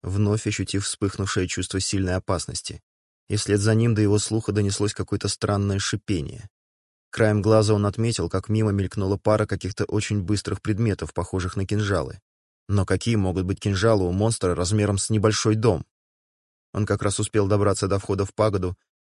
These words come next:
когда очередное шипение и предупреждающая вспышка озарения заставили его вновь делать рывок. Жаль только, на этот раз уже не такой удачный. Места в коридоре за дверями не оказалось,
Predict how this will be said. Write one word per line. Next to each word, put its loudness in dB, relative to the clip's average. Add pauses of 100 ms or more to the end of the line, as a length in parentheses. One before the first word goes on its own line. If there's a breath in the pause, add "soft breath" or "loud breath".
когда 4
очередное 2
шипение 0
и 0
предупреждающая 0
вспышка -2
озарения 0
заставили 0
его 2
вновь -2
делать -2
рывок. -4 (760)
Жаль 0
только, -6 (260)
на 0
этот -4
раз -2 (160)
уже 0
не 0
такой 0
удачный. -4 (1040)
Места -2
в -8
коридоре 4
за 0
дверями 0
не -2
оказалось, -2